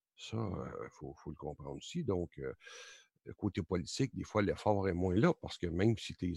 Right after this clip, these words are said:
aides, euh, ça, les chances qu'ils votent sont, sont, sont pas, euh, euh, pour l'instant, tu sais, quand t'as ta misère, euh,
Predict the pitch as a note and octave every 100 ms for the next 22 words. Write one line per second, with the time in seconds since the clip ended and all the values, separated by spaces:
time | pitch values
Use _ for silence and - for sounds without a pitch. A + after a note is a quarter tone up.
0 | F#2 C#3+ G#2 B1+ A#1 D#2 D#2+ - - -
1 | _ _ _ _ _ _ _ _ _ -
2 | D#2 - G#2 G2+ - E2 G#2 - _ -
3 | - _ - - G1+ G1+ - G1+ G1+ -
4 | - - E2 D#2+ C2 G#1+ G1+ - _ _
5 | - - - _ - - - - G2+ F2
6 | E2+ - C3 B2+ E2+ - G#2 - F#2+ F2+
7 | F2 F2 B2 D#3 D#2+ D#2+ D2 G#1 G1+